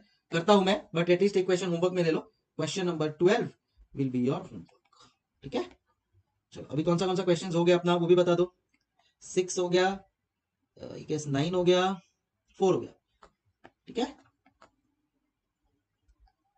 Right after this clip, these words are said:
फ़ोर किया, सिक्स किया, नाइन किया, होमवर्क में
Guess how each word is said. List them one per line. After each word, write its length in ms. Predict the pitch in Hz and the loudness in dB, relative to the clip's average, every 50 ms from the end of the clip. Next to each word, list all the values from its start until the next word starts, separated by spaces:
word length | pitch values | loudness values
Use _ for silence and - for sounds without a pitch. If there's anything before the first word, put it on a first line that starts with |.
| _ | _
फ़ोर 320 | _ - 147 156 175 180 175 | _ -8 -2 0 0 0 0
किया, 420 | 165 170 170 175 175 180 175 - - | -2 0 2 2 2 0 -2 -6 -12
सिक्स 400 | - - - 175 170 - - - | -16 -12 -10 -10 -10 -10 -14 -18
किया, 440 | - - - 165 160 160 165 160 - - | -18 -16 -12 -6 -4 -4 -4 -4 -6 -8
नाइन 360 | 135 127 127 127 127 127 120 | -6 -4 -4 -2 -4 -4 -4
किया, 320 | 117 113 - - - - _ _ _ _ _ _ _ _ _ _ _ _ - | -8 -12 -16 -20 -20 -20 _ _ _ _ _ _ _ _ _ _ _ _ -8
होमवर्क 500 | 147 147 151 151 147 170 175 175 170 - | -6 -6 -4 -2 -2 -2 -2 -2 -4 -10
में 440 | 160 160 160 160 165 175 190 226 | -10 -8 -6 -4 -4 -4 -6 -6